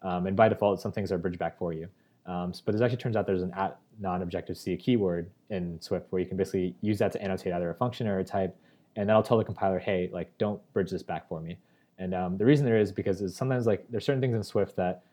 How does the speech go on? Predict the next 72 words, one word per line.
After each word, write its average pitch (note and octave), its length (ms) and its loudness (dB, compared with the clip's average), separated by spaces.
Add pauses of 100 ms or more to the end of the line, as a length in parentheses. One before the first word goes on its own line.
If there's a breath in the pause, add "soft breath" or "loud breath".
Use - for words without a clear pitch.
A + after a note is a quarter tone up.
(160 soft breath)
the G#2+ 80 -6
compiler A2 320 6
will G2+ 80 4
try G#2+ 100 -2
to F#2 60 2
bridge F2+ 200 0
back F2 220 -4
for F#2 140 0
you, B2 340 -2
but F#2 260 -2
you G#2+ 80 -2
don't G#2 140 2
want G2 140 -2
it - 20 -14
to - 60 -14
bridge F#2 160 -2
back F2 160 -2
'cause F2 80 -18
that'll F2 160 -2
lead F2+ 120 -2
to - 80 -14
compiler E2 440 -10
errors. G2+ 260 -16 (440)
Um, E2+ 260 -6
so - 120 -2
that - 40 8
was A#2+ 100 6
actually, A#2 220 4
like, F#2+ 100 4
an F#2+ 60 0
attribute F#2 260 0
I - 0 -
didn't F#2+ 140 0
even F2+ 160 0
know F2+ 100 0
about. F2 240 -2
It's F#2+ 80 0
actually, B2 220 6
like, G2+ 100 6
hidden G2+ 220 2
in F#2 120 -2
the, F2+ 200 -2
in F#2+ 80 -10
the F2+ 100 -4
Swift - 260 -4
book. E2+ 240 -6
It's, F2+ 140 -10
like, F#2 140 -2
a - 40 -6
small F#2+ 240 2
little, F2+ 160 4
like, F2 220 -2 (280 soft breath)
paragraph F2+ 360 2
about E2+ 220 -2
it, E2 40 -2
like, E2+ 180 -4
"Oh, G#2+ 260 8
by F#2+ 160 6
the G2 80 6
way, F#2 120 6
you F2+ 80 2
can F2+ 120 -4
do F#2 100 4
this F2 180 -2
if - 60 -20
you F#2 60 -2
don't F2 140 -2
want E2+ 100 -6
it E2+ 60 -12
to E2+ 60 -16
bridge E2+ 200 -10
back." F2 240 -10